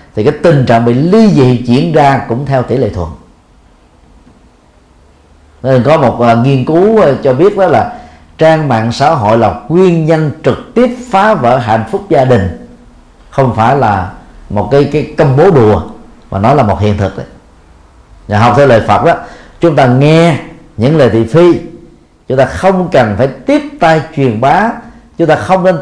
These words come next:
tình nguyện trở thành cái loa phóng thanh của thị phi, thì nghe trong tình huống đó được gọi là không nghe, giống như hai cái tai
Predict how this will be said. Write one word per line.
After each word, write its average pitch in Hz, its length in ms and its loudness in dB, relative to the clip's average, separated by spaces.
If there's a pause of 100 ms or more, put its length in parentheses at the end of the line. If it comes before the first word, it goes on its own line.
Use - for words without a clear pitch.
(100)
tình 143 260 2
nguyện 127 360 -2
trở 147 200 2
thành 123 280 -4
cái 160 100 0
loa 151 180 2
phóng 233 400 -4
thanh 165 180 -4
của 170 80 0
thị 113 180 -2
phi, 139 260 0 (540)
thì 117 260 0
nghe 165 360 2
trong 165 300 0
tình 120 180 0
huống 156 220 0
đó 180 320 0 (140)
được 120 240 -2
gọi 110 280 2
là 107 280 -2 (340)
không 127 440 -6
nghe, 135 200 0 (460)
giống 156 180 -4
như 127 220 0 (280)
hai 143 200 0
cái 139 140 0
tai 131 360 2